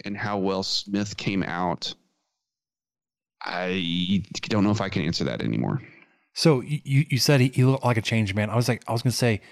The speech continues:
Speaker 2: no, I don't, I don't think he has changed because you saw him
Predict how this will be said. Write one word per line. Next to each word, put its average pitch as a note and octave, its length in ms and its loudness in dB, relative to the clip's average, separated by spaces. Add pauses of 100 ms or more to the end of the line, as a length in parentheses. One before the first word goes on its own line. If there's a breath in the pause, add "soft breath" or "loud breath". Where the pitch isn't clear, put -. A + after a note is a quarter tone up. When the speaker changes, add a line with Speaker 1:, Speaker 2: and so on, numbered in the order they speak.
(260 loud breath)
Speaker 2:
no, C3 380 6
I B2+ 80 4
don't, D3 160 4
I C3 60 2
don't C#3 120 6
think A#2+ 120 4
he A#2 80 4
has D#3 220 6
changed G2 300 -4
because A2+ 240 2
you A#2 60 4
saw C3+ 300 4
him A#2+ 360 4